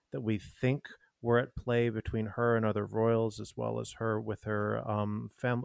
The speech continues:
m-, family members, with William and with Harry. And they've just kind of created this very strange, surreal,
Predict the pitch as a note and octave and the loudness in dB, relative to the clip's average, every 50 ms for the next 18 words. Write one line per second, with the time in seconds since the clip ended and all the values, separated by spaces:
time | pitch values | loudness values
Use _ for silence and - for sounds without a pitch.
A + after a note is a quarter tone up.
0 | - B2+ A#2 A2 - - C#3 C3 B2+ A#2+ A#2 A#2 A#2 A2+ A2 A#2 A2+ A2 G#2+ A2 | -4 -4 -4 -4 0 2 2 2 4 2 2 2 0 2 2 0 0 0 -2 -8
1 | G2+ G2+ G#2 G#2 A2 A2 A2+ A2 A2 G#2+ G#2 G#2 B2 - _ A#2 A2+ A#2 A#2 A2+ | -10 -6 -4 -2 0 0 0 0 -2 -4 -4 -6 -8 -8 _ -2 0 0 0 0
2 | A2+ - _ _ _ _ _ _ _ _ _ _ _ _ _ _ - B2+ B2+ B2 | -2 -6 _ _ _ _ _ _ _ _ _ _ _ _ _ _ 4 4 6 6
3 | A#2+ A#2+ A#2 - - - _ _ - C3 A#2 A#2 B2 A2+ - - - C#3 C3+ A#2 | 6 4 2 0 -4 -10 _ _ 2 2 2 2 -2 -6 -6 -6 -4 -4 -4 -4
4 | - - - - B2+ B2 B2+ C3 C#3+ D3 D3 D3 C#3 B2 A#2+ G#2 - - A#2+ A#2 | -4 -10 -4 0 2 4 6 6 6 6 8 6 6 4 2 -6 0 4 4 4
5 | A2 - - - - - - - _ _ _ _ _ _ _ _ _ _ _ _ | 4 2 -4 -6 -6 -8 -8 -12 _ _ _ _ _ _ _ _ _ _ _ _
6 | _ _ _ _ _ _ _ _ _ _ _ _ _ _ _ _ _ - B2+ C#3 | _ _ _ _ _ _ _ _ _ _ _ _ _ _ _ _ _ 2 4 4
7 | D#3 D#3 C#3+ - - - - - _ _ _ - C3+ B2 B2 C3 D3 D#3+ E3 E3 | 4 2 0 -2 -4 -6 -10 -12 _ _ _ 2 4 6 6 6 4 4 2 2
8 | E3 D#3+ D#3+ D#3 D3+ C3 - - - - - - B2+ A2+ G#2+ G#2 A2 A#2+ B2+ C#3 | 2 2 0 0 -2 -4 -6 -10 -10 -8 -2 0 0 0 2 2 2 4 6 6
9 | D3 C#3+ D3 D3 D3 C3 | 8 8 8 6 6 4